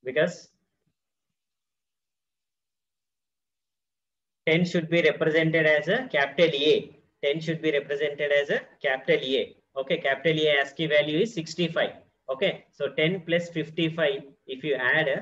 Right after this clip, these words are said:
then it value will become sixty-five, nothing but it is capital A. It is capital A. Okay, if you remember ascii values of these three, capital A, small a and, uh,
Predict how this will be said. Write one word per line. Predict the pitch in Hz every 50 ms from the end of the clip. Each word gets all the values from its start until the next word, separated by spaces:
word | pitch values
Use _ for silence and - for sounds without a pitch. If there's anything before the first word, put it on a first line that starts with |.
| - - -
then | 113 123 147 170 170
it | 151 - 139
value | 135 131 131 135 156 156
will | 156 156 151 -
become | 135 131 160 165
sixty-five, | - - 160 151 - - 165 156 156 156 139 127 143 -
nothing | 123 120 - 156 147 151
but | 160 196 233 - - _ _ _ _ -
it | 139 135
is | 170 220 220 -
capital | - 143 123 120 - - 135 120
A. | 123 110 - - - _ _ _ _ _ _ _ _ _ _ _ _ _ _ _ _ _ _ _ _ _ _ _ _ _ _ _ _ _ _ _ _ _ _ _ _ _ -
It | 131 131
is | 196 254 277 - - - _ _
capital | - 147 139 139 - 160 151 135
A. | 127 123 113 - - - _ _ _ _ _ _ _ _ _ _ _ _ _ _ _ _ _ _ _ _ _ _ _ _ _ _ _ _ - 131
Okay, | - - 214 202
if | 156 - 170
you | 165 151
remember | 147 143 147 160 165 165 175
ascii | 170 143 131 135 - - - 170 151
values | 151 151 151 156 156 -
of | 170 151 131 -
these | 135 143 156 156
three, | - - 139 135 117 - - - _ _ _ -
capital | 123 123 - - 156 139 139 143 160
A, | 175
small | 175 - - 131 123 127 131 139 139
a | 143
and, | 160 165 147 135 131 135
uh, | 160 214